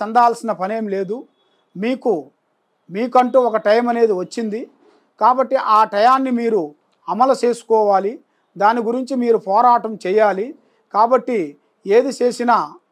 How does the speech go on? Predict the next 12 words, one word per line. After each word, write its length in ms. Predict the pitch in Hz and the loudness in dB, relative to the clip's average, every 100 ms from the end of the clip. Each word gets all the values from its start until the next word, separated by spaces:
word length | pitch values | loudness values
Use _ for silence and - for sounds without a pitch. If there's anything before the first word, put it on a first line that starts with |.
| - | -12
తొందరపాటు 600 | 208 262 254 214 233 226 | -6 0 0 2 2 2
వద్దని 560 | 196 190 226 202 135 - _ _ _ _ _ - | -2 0 -2 -2 -8 -12 _ _ _ _ _ -6
మా 200 | 196 196 | -2 0
అమ్మవారు 440 | 190 233 226 220 | 2 4 6 4
చెబుతుంది. 540 | 190 175 190 202 190 247 - _ _ _ 214 | 2 -10 -10 -12 -10 -12 -14 _ _ _ -6
ఈ 140 | 233 | -4
ధనుసు 360 | 185 208 254 254 | -2 -2 -2 2
రాశి 300 | 233 233 233 | 2 2 0
వాళ్ళకి 640 | 214 208 190 220 151 143 _ _ _ 165 | 0 0 -2 -6 -6 -10 _ _ _ -12
మంచి 600 | 190 240 247 226 139 _ _ _ _ _ _ _ _ | -8 -6 -4 -6 -8 _ _ _ _ _ _ _ _
ఫలితాలు 460 | 190 233 247 254 233 | -6 -2 2 4 2
ఉన్నాయని 600 | 208 220 214 190 143 - | -2 -2 -2 -4 -10 -16